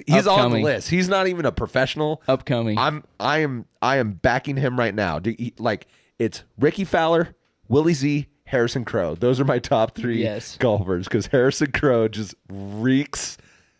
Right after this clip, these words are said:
Speaker 1: swagger and
Speaker 2: Yep.
Speaker 1: success, and I love it. And as soon as he goes pro, I will fully rally behind him.
Speaker 2: Yeah, he looks
Speaker 1: Caw-caw!
Speaker 2: like, he looks like one that's gonna get sponsored by, like, some Marlboro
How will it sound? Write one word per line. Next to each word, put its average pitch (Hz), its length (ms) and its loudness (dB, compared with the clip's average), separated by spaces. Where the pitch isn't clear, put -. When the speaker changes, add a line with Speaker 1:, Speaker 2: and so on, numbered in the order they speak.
Speaker 1:
swagger 123 840 0
and - 80 0
Speaker 2:
Yep. 120 120 -2
Speaker 1:
success, 117 840 -2
and 117 140 0
I 104 80 -2
love 104 460 0
it. 85 220 -4
And 110 120 2
as 107 160 0
soon 147 220 4
as 147 140 2
he 143 120 0
goes 127 220 2
pro, 101 560 0
I 107 160 0
will 107 280 -4
fully 127 300 2
rally 101 340 2
behind 85 360 -8
him. 78 120 -16
Speaker 2:
Yeah, 113 400 2
he 131 200 0
looks 180 240 4
Speaker 1:
Caw-caw! 453 320 8
Speaker 2:
like, 254 100 -12
he 139 140 2
looks 208 200 2
like 214 180 2
one 123 200 0
that's 117 180 -2
gonna 117 200 -2
get 110 160 -2
sponsored 107 480 -6
by, 107 140 0
like, 101 360 -6
some 113 280 -6
Marlboro 110 800 -2